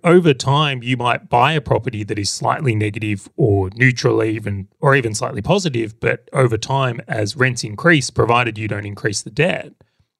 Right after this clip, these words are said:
you will eventually end up with a positive cash flow property. Uh, I, I won't say in all circumstances, but majority of the time with intent. Now, I know this is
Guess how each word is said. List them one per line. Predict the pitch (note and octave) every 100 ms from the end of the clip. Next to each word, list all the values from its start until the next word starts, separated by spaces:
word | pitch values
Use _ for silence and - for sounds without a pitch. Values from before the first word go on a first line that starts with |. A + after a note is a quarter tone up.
| _
you | G3 B2 C3
will | C3 D3+ B2+
eventually | A#2 A#2 A2+ G#2+
end | G#2+
up | A#2 -
with | B2
a | G#2
positive | A#2 G#2 G#2 G2 - _
cash | A#2 G#2+ -
flow | A2+ F#2+
property. | A2+ A2 A2 G2+ - _ _ _ - _ _
Uh, | - B2 -
I, | D#3+
I | D#3+
won't | D3 B2
say | A#2+ G#2
in |
all | A#2
circumstances, | G#2+ A#2 B2 B2 B2 G#2 C3+
but | A2+ C#3 - -
majority | A#2 A2 A#2 A2 G#2
of | G#2
the | G#2
time | A2+ G#2
with | G2+
intent. | G2+ F#2+ C3+ - G3+ _ _ _ _ _
Now, | A2+ G2+
I | - A#2+
know | C3
this | B2 A2+
is | G#2+